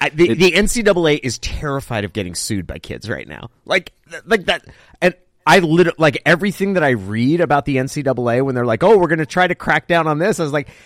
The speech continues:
Speaker 1: "How do you think you're gonna do that?" Like, you're terrified of getting sued.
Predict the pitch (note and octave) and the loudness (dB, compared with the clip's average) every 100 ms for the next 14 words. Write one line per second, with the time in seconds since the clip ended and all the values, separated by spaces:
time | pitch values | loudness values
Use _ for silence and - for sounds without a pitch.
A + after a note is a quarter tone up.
0 | - E3 A#3+ B3+ C#4 - G3+ - E3 C3+ | -14 -6 -4 -2 -4 -4 -6 -4 -6 0
1 | D3+ B2 E2 A#2 E3 D#3+ E2+ - - - | 0 0 -4 -2 0 0 -4 -8 -18 -20
2 | _ _ _ D3 A#2+ E3 - - - F#3 | _ _ _ -6 0 0 0 -8 -4 2
3 | A#3 - F3 D3 A#2 B2+ A2+ - - G2 | 2 2 2 2 0 0 -2 -6 -6 -4
4 | F#2 | -6